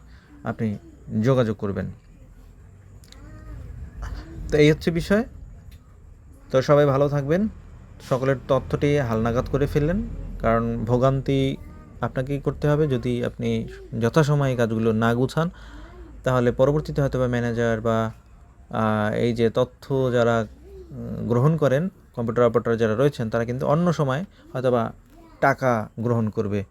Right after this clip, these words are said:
যে আসলে, আহ, সময়টি শেষ হয়ে গেছে, আপনারা আগে আসেননি কেন? এজন্য কাজের, কাজের সময় কাজ করে ফেলেন। আরেকটি বিষয়, যাদের, আহ, সন্তানরা বিদেশে থাকেন, মুক্তিযোদ্ধার সন্তানরা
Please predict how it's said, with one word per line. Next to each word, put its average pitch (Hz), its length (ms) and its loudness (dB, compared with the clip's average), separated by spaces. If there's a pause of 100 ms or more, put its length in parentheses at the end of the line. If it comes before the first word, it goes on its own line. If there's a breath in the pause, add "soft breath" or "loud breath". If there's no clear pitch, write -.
(280 soft breath)
যে 123 80 0
আসলে, 135 300 0
আহ, 135 340 0
সময়টি 117 380 0
শেষ 120 240 -4
হয়ে 123 120 4
গেছে, 143 200 0
আপনারা 113 320 2
আগে 110 320 0
আসেননি 107 340 -4
কেন? 101 160 -6 (420 soft breath)
এজন্য 127 280 -4
কাজের, 113 300 0 (220)
কাজের 117 240 0
সময় 147 360 0 (600 loud breath)
কাজ 120 180 -2
করে 135 180 2
ফেলেন। 160 280 -4 (580 soft breath)
আরেকটি 131 240 2
বিষয়, 160 280 2
যাদের, 143 460 4
আহ, 120 680 0 (760)
সন্তানরা 120 500 0
বিদেশে 113 380 0
থাকেন, 113 460 -4
মুক্তিযোদ্ধার 110 480 -6
সন্তানরা 107 680 -2